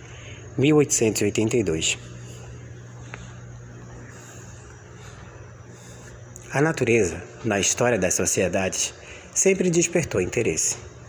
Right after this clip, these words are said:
Exerceu fascínio e provocou medo por seu incontrolável poder sobre a vida humana.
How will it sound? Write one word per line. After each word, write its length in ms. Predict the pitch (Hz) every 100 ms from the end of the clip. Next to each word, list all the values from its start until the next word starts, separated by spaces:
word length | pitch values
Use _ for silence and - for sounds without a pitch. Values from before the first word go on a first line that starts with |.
| - - - - -
Exerceu 360 | 151 160 175
fascínio 500 | 170 170 - 160 117
e 20 |
provocou 440 | 85 110 110 - 139
medo 340 | 110 101 87
por 160 | - 98
seu 180 | - 95
incontrolável 640 | 95 101 113 110 123 147
poder 380 | 147 151 95 101
sobre 260 | 113 98
a 40 | 113
vida 260 | 104 90
humana. 300 | 104 87 82